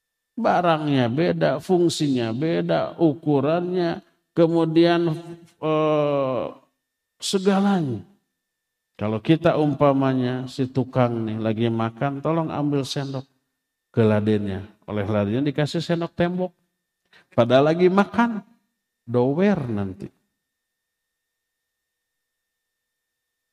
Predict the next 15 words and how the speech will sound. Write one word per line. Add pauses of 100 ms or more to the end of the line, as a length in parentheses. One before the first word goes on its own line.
(500)
Asyhadu
an
la
ilaha
illallah,
aku
bersaksi. (1040)
Pertama,
apa
yang
disaksikan? (400)
Yang
disaksikan
bukan (240)
zat